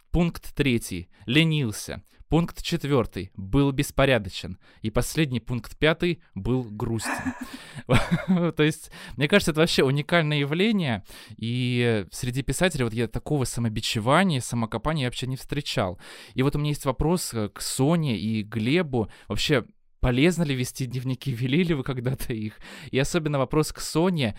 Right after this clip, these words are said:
Чем опасно вот подобное самокопание?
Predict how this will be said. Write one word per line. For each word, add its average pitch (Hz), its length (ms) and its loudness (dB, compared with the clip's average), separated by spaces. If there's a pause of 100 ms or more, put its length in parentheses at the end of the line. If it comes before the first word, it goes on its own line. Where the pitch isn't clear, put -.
(140)
Чем - 400 2
опасно 151 560 2
вот 110 140 -4
подобное 127 500 0
самокопание? 117 1000 -2